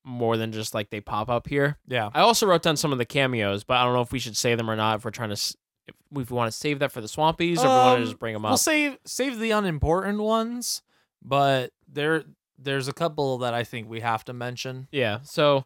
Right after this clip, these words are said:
Speaker 2: But also a lot of the cameos people know, because even in the trailer, it shows you, like, all of these faces popping. It just doesn't
Speaker 1: Yeah.
Speaker 2: tell you what they're doing in the movie.
Speaker 1: Yeah.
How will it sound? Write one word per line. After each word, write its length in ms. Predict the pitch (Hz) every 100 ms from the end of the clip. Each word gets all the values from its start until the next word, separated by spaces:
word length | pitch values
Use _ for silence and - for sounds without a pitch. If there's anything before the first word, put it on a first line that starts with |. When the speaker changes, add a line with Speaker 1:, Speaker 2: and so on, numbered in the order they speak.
| _
Speaker 2:
But 120 | 185
also 260 | 226 311 202
a 60 | 147
lot 240 | 139 143
of 80 | 127
the 80 | 120
cameos 520 | - 113 117 107 104
people 260 | - 113 117
know, 260 | 107 110
because 300 | 123 117 113
even 160 | 120 123
in 80 | 123
the 80 | 110
trailer, 440 | - 113 123 113
it 80 | 98
shows 400 | - 113 110 104
you, 100 | 104
like, 220 | 107 120
all 160 | 107 107
of 60 |
these 160 | 117 101
faces 320 | 117 110 123
popping. 380 | - 123 123 131
It 40 | 131
just 140 | 123
doesn't 180 | 135 127
Speaker 1:
Yeah. 120 | 135
Speaker 2:
tell 100 | 107 117
you 40 |
what 280 | 107 120 -
they're 120 | 107
doing 280 | 107 110 104
in 100 | 98
the 80 | 101
movie. 400 | 110 104 101 -
Speaker 1:
Yeah. 260 | 156 110